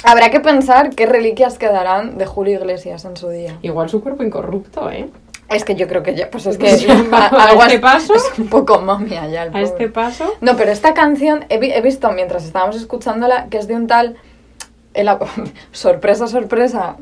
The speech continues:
Speaker 1: no la escribió Enrique Iglesias.
Speaker 2: Vaya.
Speaker 1: La escribió un tal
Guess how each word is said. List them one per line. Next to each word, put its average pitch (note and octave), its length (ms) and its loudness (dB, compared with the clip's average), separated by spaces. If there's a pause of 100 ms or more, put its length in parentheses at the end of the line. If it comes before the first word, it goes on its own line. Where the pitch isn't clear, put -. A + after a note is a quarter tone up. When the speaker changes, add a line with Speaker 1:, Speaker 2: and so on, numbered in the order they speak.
(200)
Speaker 1:
no F3 200 -8
la G3 80 0
escribió G#3 480 -4
Enrique F3 380 -6
Iglesias. A3 800 -6 (420)
Speaker 2:
Vaya. E3+ 280 -6
Speaker 1:
La A3+ 100 4
escribió G#3+ 380 0
un A#3+ 100 -2
tal D4+ 260 4